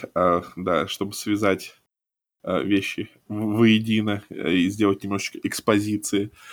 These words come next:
И напомнить о ряде старых персонажей, как вот ту даму, которую все,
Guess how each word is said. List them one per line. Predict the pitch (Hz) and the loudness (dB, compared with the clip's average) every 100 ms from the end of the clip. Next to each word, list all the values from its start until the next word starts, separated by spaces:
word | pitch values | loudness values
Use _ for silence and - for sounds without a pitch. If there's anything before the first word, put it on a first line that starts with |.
| - | -4
И | 156 | 2
напомнить | 135 123 127 127 123 | 4 4 2 2 0
о | 107 101 101 - - | 2 2 0 -12 -2
ряде | 104 107 107 | 2 2 0
старых | - 110 113 | 0 0 0
персонажей, | - 101 - 98 95 95 | -8 -8 -6 -4 -4 -6
как | 92 95 - | -10 -10 -10
вот | 87 - | -10 -8
ту | 107 | -4
даму, | 107 120 117 | -2 -2 -4
которую | 98 - 104 | -6 -2 -4
все, | 104 - 104 | -4 -4 -6